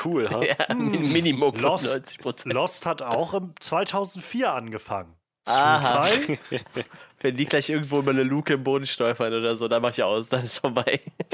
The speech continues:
Speaker 2: <laughs>
Speaker 3: Vielleicht sollte das so, eigentlich so der, der Startfilm sein, der Lost lostritt. Und
Speaker 2: Nee,
Speaker 3: dann haben sie aber
Speaker 2: wahrscheinlich.
Speaker 3: gedacht, und okay, wir fangen, wir fangen nochmal neu an und nennen das Ding einfach irgendwas mit, mit Anacondas, keine Ahnung.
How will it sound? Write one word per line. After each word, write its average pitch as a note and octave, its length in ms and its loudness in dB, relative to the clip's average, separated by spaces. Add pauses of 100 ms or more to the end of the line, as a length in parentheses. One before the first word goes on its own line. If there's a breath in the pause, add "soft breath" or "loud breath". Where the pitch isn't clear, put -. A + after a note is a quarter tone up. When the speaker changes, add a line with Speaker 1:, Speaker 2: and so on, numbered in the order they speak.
(140)
Speaker 2:
<laughs> - 460 -4
Speaker 3:
Vielleicht C#3+ 280 0
sollte E3+ 260 0
das D#3+ 160 -2
so, E3 260 -2
eigentlich E3 360 -4
so C#3 140 -4
der, A#2+ 440 -2 (520 soft breath)
der A2+ 100 -4
Startfilm B2 720 -4
sein, F#2 340 -8
der F#2+ 300 -12
Lost A#2 380 -6
lostritt. A#2 640 -6
Und G#2 80 -6
Speaker 2:
Nee, A#2+ 120 0
Speaker 3:
dann G#2 80 -10
haben G#2 100 -2
sie A2+ 100 -2
aber G#2 100 0
Speaker 2:
wahrscheinlich. G#2+ 60 -2 (200)
Speaker 3:
gedacht, - 40 -14
und C3+ 200 -12
okay, D3 240 -4
wir C3 80 -8
fangen, B2+ 380 -6
wir B2 80 -6
fangen C3+ 180 -6
nochmal A2 200 -6
neu A#2 200 -2
an A#2 100 -4
und G2 140 -12
nennen G#2+ 140 -6
das G#2 140 -10
Ding G#2 160 -10
einfach G2 260 -10
irgendwas G2+ 300 -12
mit, G#2 180 -14 (540 loud breath)
mit G2+ 200 -10 (380)
Anacondas, G#2 540 -4
keine G2+ 180 -6
Ahnung. G2 220 -8